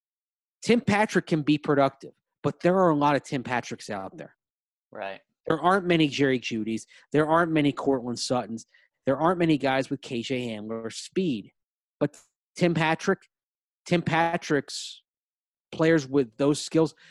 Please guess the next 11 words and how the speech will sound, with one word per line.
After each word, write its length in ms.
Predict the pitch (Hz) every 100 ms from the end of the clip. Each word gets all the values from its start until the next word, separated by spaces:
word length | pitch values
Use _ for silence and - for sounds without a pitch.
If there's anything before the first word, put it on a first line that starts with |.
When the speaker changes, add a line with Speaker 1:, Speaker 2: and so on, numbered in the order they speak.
| -
Speaker 1:
they 160 | - 165
come 260 | - 190 185
out 180 | 175
by 120 | 151 151
the 80 |
bushel. 420 | 120 175 180 120 - _ - _
What 220 | - 160 151
usually 420 | 208 262 240 190
separates 760 | - 240 294 247 160 135 -
them 380 | - 120 98 113 _ _ _ _
is 840 | 156 139 135 135 127 127 123 -